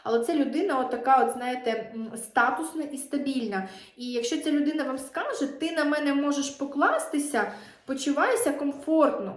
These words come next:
я поруч", ви можете цій людині дійсно повірити. Це людина, яка вас не залишить, е, десь там, е, у якомусь становищі, яке вам неприємне. Ця людина дійсно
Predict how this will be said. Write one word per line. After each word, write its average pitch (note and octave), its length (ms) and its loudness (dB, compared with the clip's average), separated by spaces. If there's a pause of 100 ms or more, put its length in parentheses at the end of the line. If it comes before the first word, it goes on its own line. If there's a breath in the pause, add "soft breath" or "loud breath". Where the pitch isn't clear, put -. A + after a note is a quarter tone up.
(120)
я B3+ 320 0 (120)
поруч", D4+ 500 2
ви G#4 180 4
можете C4 340 0
цій A#3+ 200 -6
людині A#3+ 380 -2
дійсно C4+ 380 -2
повірити. A3+ 560 -2
Це B3 220 -4
людина, C4+ 400 -2
яка B3+ 560 2
вас B3+ 300 4
не B3+ 320 2
залишить, B3 680 0
е, A3 240 0 (300 loud breath)
десь A#3 420 0
там, A#3 340 2
е, G#3+ 320 -2 (800)
у A3+ 40 -2
якомусь A#3+ 460 0
становищі, C4 600 0
яке A#3+ 240 0
вам A#3 220 0
неприємне. A3+ 720 -2
Ця A3 100 -2
людина B3 360 -2
дійсно A#3+ 560 -6